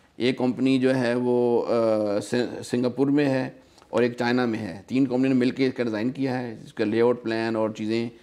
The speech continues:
placement of things। वो इस-, इस-, इसमें हमारे पास वन पॉइंट सेवन किलोमीटर वाटर फ्रंट है चहान डैम का, उसको सारे हमने यूज़ किया है। एक छोटी सी बीच भी होगी वहाँ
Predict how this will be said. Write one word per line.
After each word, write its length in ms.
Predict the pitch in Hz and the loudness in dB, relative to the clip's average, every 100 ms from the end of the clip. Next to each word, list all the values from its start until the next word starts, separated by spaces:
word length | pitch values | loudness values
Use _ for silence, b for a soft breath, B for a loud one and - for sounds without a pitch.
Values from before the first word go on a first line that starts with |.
| b - | b -2
placement 340 | 123 123 127 | 0 2 2
of 140 | 123 117 | 2 0
things। 240 | 120 127 - - b b b b | -2 -4 -6 -20 b b b b
वो 220 | 95 - | -4 2
इस-, 200 | 131 - | 2 2
इस-, 180 | 139 139 | -2 -2
इसमें 260 | 135 156 156 | -4 0 4
हमारे 220 | 143 143 | 4 4
पास 320 | 131 147 147 | 4 2 0
वन 220 | 127 143 | 0 0
पॉइंट 260 | 156 147 147 | 0 0 -2
सेवन 380 | 143 143 143 165 | -2 0 0 0
किलोमीटर 360 | 147 143 127 | -2 -2 -2
वाटर 240 | 135 113 139 | -4 -4 -4
फ्रंट 300 | 143 135 131 | -6 -6 -6
है 120 | 131 | -8
चहान 300 | 131 113 113 | -6 -6 -4
डैम 200 | 110 113 | -6 -6
का, 220 | 117 117 - b b b | -8 -12 -14 b b b
उसको 220 | 113 131 | -4 -2
सारे 260 | 147 123 131 | 0 0 0
हमने 180 | 127 127 | 0 -2
यूज़ 220 | 110 120 | 0 -2
किया 240 | 127 131 127 | -2 0 0
है। 160 | 123 | 0
एक 140 | 117 120 | 0 0
छोटी 200 | 123 127 | -2 -2
सी 100 | 117 | 0
बीच 240 | 120 135 | 0 0
भी 100 | 139 | 2
होगी 280 | 147 113 117 | 2 2 -2
वहाँ 320 | 113 117 117 | -4 -6 -12